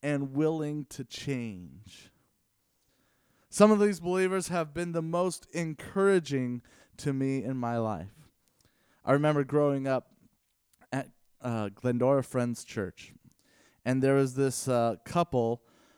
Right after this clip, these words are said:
uh, there named Lindy and Ruth Killam. Now, Lindy, he, uh, he had a rough background. He, he used to drink in the bars, and at one point, um, something happened to him which affected his voice. And,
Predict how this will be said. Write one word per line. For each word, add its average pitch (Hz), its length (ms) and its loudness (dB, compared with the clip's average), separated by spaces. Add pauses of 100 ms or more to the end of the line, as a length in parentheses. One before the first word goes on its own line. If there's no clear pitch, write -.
(160)
uh, 110 260 -2
there 107 340 0
named 117 380 -2
Lindy 151 460 0
and 117 200 -2
Ruth 123 260 -4
Killam. 92 420 -10 (720)
Now, 139 180 0
Lindy, 151 420 0
he, 156 340 -2
uh, 117 220 0 (600)
he 190 220 0
had 190 180 2
a 143 80 4
rough 139 300 0
background. 120 560 0
He, 151 460 -6
he - 180 -16
used 160 300 -6
to 131 100 -4
drink 127 340 -4
in 127 100 -6
the 117 80 -4
bars, 120 500 2
and 117 180 -2 (360)
at 131 160 0
one 147 240 2
point, 151 440 2
um, 110 400 -2 (500)
something 165 340 0
happened 151 360 0
to 127 100 4
him 123 100 0
which 123 200 0
affected 139 500 -4
his 113 200 -4
voice. 123 540 -2
And, 117 220 -4